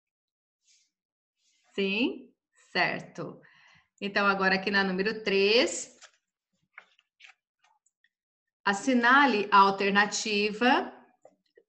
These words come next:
<coughs> em que o termo sublinhado é adjunto adnominal. É, nós vamos observar qual delas foi, é, quais dessas orações aqui foi grifado corretamente o adjunto adnominal.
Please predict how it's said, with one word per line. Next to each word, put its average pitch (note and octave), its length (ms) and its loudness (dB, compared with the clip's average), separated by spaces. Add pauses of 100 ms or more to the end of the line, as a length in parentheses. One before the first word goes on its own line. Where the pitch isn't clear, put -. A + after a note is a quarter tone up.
(120)
<coughs> - 520 0
em A3+ 160 -4
que B3+ 80 -2
o B3 80 -4
termo G3+ 300 0
sublinhado G3+ 840 0
é G3+ 100 -2
adjunto A3+ 840 -2
adnominal. A#3 840 0 (1080)
É, F3 500 -2
nós F#3+ 260 -2
vamos G#3+ 640 -8 (400)
observar F#3 840 -4
qual D#4+ 300 0
delas F#3 600 -4 (140)
foi, G3 480 -4 (500)
é, E3+ 500 -2
quais G#3 320 -2
dessas G3 360 -6
orações F#3 440 -6
aqui A3 600 -8
foi G3+ 160 -4
grifado G3 640 -2
corretamente G#3 640 -6
o G3 40 -4
adjunto G3 400 -6
adnominal. F#3+ 640 -4